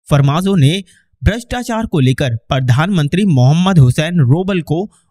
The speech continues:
उनके पद से ही हटा दिया था। रोबल के खिलाफ भ्रष्टाचार के आरोपों की जांच के दौरान उनके ऊपर लगाए सभी इल्जाम सच निकले। मोहम्मद फरमाजो ने कहा कि रोबल पर भ्रष्टाचार और सार्वजनिक भूमिका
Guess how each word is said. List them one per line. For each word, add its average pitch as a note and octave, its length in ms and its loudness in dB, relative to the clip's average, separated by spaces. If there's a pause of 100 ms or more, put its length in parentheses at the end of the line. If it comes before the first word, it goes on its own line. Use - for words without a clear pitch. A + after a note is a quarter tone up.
उनके B3+ 300 -4
पद B2+ 220 -4
से D3+ 140 0
ही F3 160 4
हटा A#2+ 320 2
दिया B2 200 0
था। A#2+ 220 2 (420)
रोबल C3+ 380 2
के E3+ 140 -2
खिलाफ C#3+ 420 0 (100)
भ्रष्टाचार A#3 580 -2
के A#3 120 -4
आरोपों C3+ 440 0
की F#3 220 0
जांच C3 340 -2
के D#3+ 120 -2
दौरान B2+ 480 2 (340)
उनके B3 320 -2
ऊपर F3+ 320 -4
लगाए C#3+ 400 0
सभी A#3 420 -4
इल्जाम D3 420 0
सच - 340 -4
निकले। B2+ 320 2 (360)
मोहम्मद D#3+ 360 0
फरमाजो B2+ 520 0
ने E3 240 0 (260)
कहा G#3 240 -4
कि A3+ 220 -4
रोबल C#3 460 2
पर D3+ 120 0
भ्रष्टाचार D3 720 -2 (260)
और A3+ 160 -4
सार्वजनिक D3 600 -2
भूमिका C3 460 2